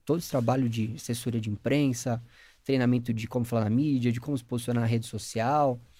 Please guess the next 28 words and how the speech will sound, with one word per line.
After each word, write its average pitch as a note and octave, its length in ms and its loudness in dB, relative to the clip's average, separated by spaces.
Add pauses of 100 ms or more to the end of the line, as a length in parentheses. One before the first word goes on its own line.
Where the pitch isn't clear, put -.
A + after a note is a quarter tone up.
(180)
de A#2+ 140 -6
como D3+ 320 0
se C#3 140 0
relacionar B2+ 400 0
com B2+ 100 -6
o A#2 40 -4
patrocinador, A#2+ 760 -2
como D3+ 180 -2
criar C3 200 -2
conteúdo. A#2+ 340 -4
A - 20 0
gente C#3+ 120 -4
faz D3 180 -4
todo F3+ 140 -2
esse - 100 -6
trabalho C3+ 420 2
hoje E3 300 2
com - 100 -4
o - 20 0
atleta, C#3 260 -2
com D3+ 100 -2
tudo A3 180 -2
que - 80 2
eu B3+ 60 6
aprendi F#3+ 420 0
desde B3 360 2
o - 40 -2
começo, F#3 360 0